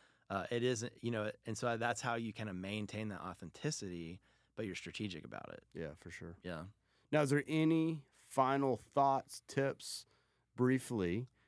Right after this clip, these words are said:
Speaker 2: um, that you <laughs> want to, uh, 'cause we're at forty-five minutes now.
Speaker 1: Oh, it's all,
Speaker 2: Um,
Speaker 1: it's gold. Uh, two, you got two podcasts.
Speaker 2: I know, I know.
Speaker 1: <laughs>
Speaker 2: Uh, uh, we can learn what you taught us,
Speaker 1: Yeah.
Speaker 2: chop this up,
Speaker 1: Yeah,
Speaker 2: and
Speaker 1: part
Speaker 2: make
Speaker 1: one
Speaker 2: it
Speaker 1: and part two.
Speaker 2: But, uh, a-,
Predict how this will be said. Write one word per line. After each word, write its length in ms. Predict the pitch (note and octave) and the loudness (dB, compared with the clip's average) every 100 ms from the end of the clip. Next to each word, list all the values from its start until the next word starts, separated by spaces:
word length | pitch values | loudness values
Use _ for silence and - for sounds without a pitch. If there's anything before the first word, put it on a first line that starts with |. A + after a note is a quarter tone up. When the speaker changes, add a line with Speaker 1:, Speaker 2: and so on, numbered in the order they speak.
| _ | _
Speaker 2:
um, 380 | - A2 G#2+ G2 | 4 6 6 4
that 200 | G#2+ G#2+ | 4 4
you 280 | A#2 A#2 A2+ | 4 6 6
<laughs> 320 | A2 A#2 C#3+ | 4 4 4
want 100 | B2+ | 2
to, 380 | - C3 A#2 A2 | 2 4 6 6
uh, 140 | G2+ | 4
'cause 120 | F#2 A#2+ | 2 4
we're 100 | B2+ | 4
at 120 | G2 | 4
forty-five 560 | - A#2 G#2 - G#2 F#2+ | 2 2 2 4 4 4
minutes 380 | G2 A2 F#2+ | 2 2 2
now. 260 | F#2 E2+ D#2 | 0 0 0
Speaker 1:
Oh, 280 | E2+ F#2 D#2 - | 0 -2 -4 -4
it's 60 | A#2 | 2
all, 240 | G#2+ F#2+ | 4 4
Speaker 2:
Um, 60 | D#2+ | 2
Speaker 1:
it's 100 | D#2 | -4
gold. 280 | - G#2 A2+ | -2 -2 -4
Uh, 40 | - | -8
two, 280 | - A2+ A2+ | -4 -2 -2
you 140 | G#2 | -4
got 100 | A2+ | -4
two 160 | F#2+ A#2+ | -2 -4
podcasts. 320 | A2+ A#2 - | -2 -4 2
Speaker 2:
I 60 | A2+ | 4
know, 380 | A#2 C#3+ G3+ - - | 6 6 4 0 2
I 120 | A#2 | 4
know. 200 | C3 - | 6 4
Speaker 1:
<laughs> 100 | - | 2
Speaker 2:
Uh, 460 | - - C#3+ A2+ A#2 | 0 0 -2 -2 -4
uh, 60 | |
we 160 | C#3 D#3+ | 4 6
can 240 | D#3+ D3+ | 6 6
learn 400 | B2+ D#3 F#3 E3+ | 6 6 6 4
what 100 | D3+ | 4
you 100 | D3 | 2
taught 300 | C3+ D#3 F3+ | 4 6 6
us, 140 | C3+ G2 | 4 4
Speaker 1:
Yeah. 140 | A2+ | 4
Speaker 2:
chop 260 | A#2+ C3 C3 | 6 6 6
this 260 | D3 - | 0 2
up, 200 | C3+ D#3+ | 4 4
Speaker 1:
Yeah, 60 | B2 | 4
Speaker 2:
and 80 | A#2 | 2
Speaker 1:
part 100 | B2+ | 4
Speaker 2:
make 140 | C3 C3 | 4 6
Speaker 1:
one 160 | C#3 | 4
Speaker 2:
it 20 | |
Speaker 1:
and 100 | B2+ | 2
part 200 | A2+ A2+ A2 | 0 -2 -2
two. 220 | A#2+ F#2 E2+ - | -4 -4 -8 -12
Speaker 2:
But, 400 | G#2 A2+ G#2+ - | 2 4 4 2
uh, 480 | A2 G2+ F#2+ F2 D2+ E2+ _ _ | 4 6 4 2 0 -6 _ _
a-, 40 | _ | _